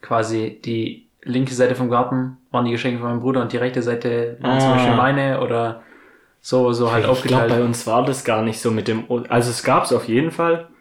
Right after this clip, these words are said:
Speaker 2: aber ich kann mich gar nicht mehr dran erinnern, dass das jetzt so immer der... Also heutzutage eh nicht mehr, also heute geht, also, also machen wir das einfach nicht mehr. Ähm, da wird es dann,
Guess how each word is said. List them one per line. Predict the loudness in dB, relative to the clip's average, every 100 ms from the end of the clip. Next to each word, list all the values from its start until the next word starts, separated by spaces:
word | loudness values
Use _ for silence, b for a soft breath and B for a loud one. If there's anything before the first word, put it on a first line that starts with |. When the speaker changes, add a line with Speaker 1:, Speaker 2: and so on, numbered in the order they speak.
| b b b b -10
Speaker 2:
aber | -6
ich | -6 -6
kann | -4
mich | -4 -4
gar | -6
nicht | -6
mehr | -8
dran | -8 -10
erinnern, | -8 -8 -10 -10
dass | -14 -16
das | -12
jetzt | -12 -10 -6
so | -2 -2
immer | -2 -4 -4
der... | -2 -2 -2 -8 _ _ _ _ _ _ _ _
Also | -6 -4 -6 -6
heutzutage | -2 0 -2 -6 -4 -2 -4
eh | -2 -2
nicht | -2 -2
mehr, | -4 -4
also | -4 -4
heute | -4 -4 -8 -12 -10
geht, | -8 -8 -12 _ _ -14
also, | -14 -14 _ _
also | -12 -10 -12 -10
machen | -10 -8 -6
wir | -6
das | -8 -10
einfach | -6 -4
nicht | -4 -6
mehr. | -8 b b b b b b _ -8
Ähm, | -6 -4
da | -4 -4
wird | -6
es | -6
dann, | -6 -4 -6